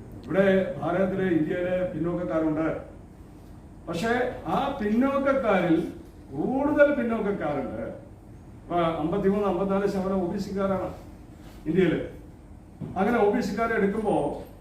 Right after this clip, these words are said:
ആ ബാക്ക്വേർഡ്നെസ് അനുഭവിക്കുന്ന ഒ ബി സിക്കാരിൽ കൂടുതൽ ബാക്ക്വേർഡ്നെസ് അനുഭവിക്കുന്ന ആൾക്കാർ ഇന്ത്യയിലുണ്ട്.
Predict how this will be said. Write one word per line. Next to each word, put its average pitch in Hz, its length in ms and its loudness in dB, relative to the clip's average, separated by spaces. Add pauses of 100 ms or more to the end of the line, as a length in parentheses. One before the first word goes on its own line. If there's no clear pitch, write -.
(120)
ആ 254 360 2
ബാക്ക്വേർഡ്നെസ് 233 540 0
അനുഭവിക്കുന്ന 214 500 0
ഒ 175 200 -2
ബി 196 120 -2
സിക്കാരിൽ 190 440 -2
കൂടുതൽ 233 540 -2
ബാക്ക്വേർഡ്നെസ് 196 480 0
അനുഭവിക്കുന്ന 170 380 0
ആൾക്കാർ 143 300 -4
ഇന്ത്യയിലുണ്ട്. 120 680 -4